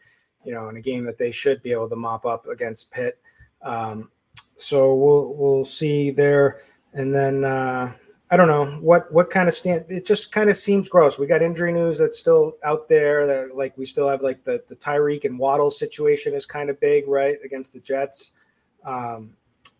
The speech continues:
there's some other stuff that we're still waiting on. We did get word that Andy Dalton is gonna be a quarterback. I wonder if he's gonna get much play.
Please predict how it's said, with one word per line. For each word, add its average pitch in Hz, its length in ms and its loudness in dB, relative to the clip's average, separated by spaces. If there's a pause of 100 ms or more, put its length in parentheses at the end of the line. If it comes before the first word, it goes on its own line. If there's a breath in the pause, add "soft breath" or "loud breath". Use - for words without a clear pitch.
(160)
there's 131 200 -6
some 135 140 -8
other 139 220 0
stuff 135 400 -2
that 135 100 -2
we're 135 100 -2
still 135 280 -4
waiting 135 320 0
on. 131 160 -8
We 131 100 -6
did 139 260 2
get 143 160 2
word 139 380 2
that 131 140 -2
Andy 131 260 -8
Dalton 135 460 -2
is 127 100 -12
gonna 131 180 -6
be 135 280 -2
a 127 200 -4
quarterback. 139 580 -2
I 127 40 -8
wonder 185 240 -2
if - 80 -4
he's 143 160 -8
gonna 139 160 -6
get 139 220 -4
much - 260 -14
play. 139 380 -4